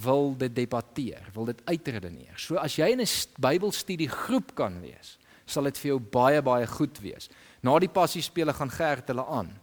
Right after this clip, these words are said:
So as die van julle is wat vanaand wil, onthou Maandag, nee, Maandag half ses. Vir meeste van julle half ses, daar's in die oggend ook.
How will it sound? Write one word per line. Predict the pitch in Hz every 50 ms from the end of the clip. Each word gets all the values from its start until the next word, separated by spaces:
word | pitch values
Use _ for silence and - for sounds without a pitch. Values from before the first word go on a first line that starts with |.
| _ _ - - _ _
So | - - - 143 135 123
as | 117 107 -
die | - 131 -
van | - 165 165 165
julle | 156 147 143
is | 143 127
wat | 127 127 -
vanaand | - - 127 123 117 120 127 131 131 123 - - 113
wil, | 120 131 135 131 127 120 107 107 _ _ _ _ -
onthou | 127 117 110 117 117 127 131 127
Maandag, | 117 117 113 120 123 131 127 127 123 123 120 117 107 98 98
nee, | 113 123 131 123 113 95
Maandag | 95 110 110 110 110 110 107 107 107 107 104 104 98
half | 107 110
ses. | - - 135 101 - - - - - - _ _ _ _ - - - - _ _ _
Vir | - 123 120
meeste | 120 120 127 120 - - 120
van | - 127 120
julle | 117 110 110
half | 104 104 110 -
ses, | - 127 120 -
daar's | - 117 113 -
in | 135 135
die | 120
oggend | 139 - - 143 135
ook. | 139 120 80 73 - -